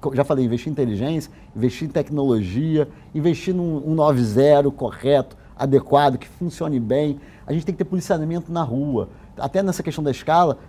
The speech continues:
garantir mais policiamento na rua e garantir o policiamento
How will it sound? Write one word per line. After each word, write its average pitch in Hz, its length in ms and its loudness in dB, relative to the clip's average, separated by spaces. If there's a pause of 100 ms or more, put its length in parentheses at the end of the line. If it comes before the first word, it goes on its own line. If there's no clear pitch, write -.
(100)
garantir 165 380 0
mais 175 180 0
policiamento 151 500 -4
na 117 100 -2
rua 165 340 0 (220)
e 123 40 -10
garantir 170 520 -2 (280)
o - 60 -16
policiamento 180 760 0